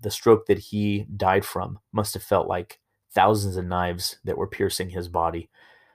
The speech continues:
Um, he will urinate himself, and he will lay down on the ground, slowly dying for the next, uh,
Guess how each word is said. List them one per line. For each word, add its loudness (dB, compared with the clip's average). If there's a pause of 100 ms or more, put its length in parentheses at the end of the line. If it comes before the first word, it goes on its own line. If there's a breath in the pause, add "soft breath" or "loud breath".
(160 soft breath)
Um, -6
he -4
will 0
urinate 4
himself, 0 (460)
and -6
he -2
will 4
lay 6 (120)
down 0
on 2
the 0
ground, 0
slowly 4
dying -2 (320)
for -6
the -2
next, -4 (260)
uh, -6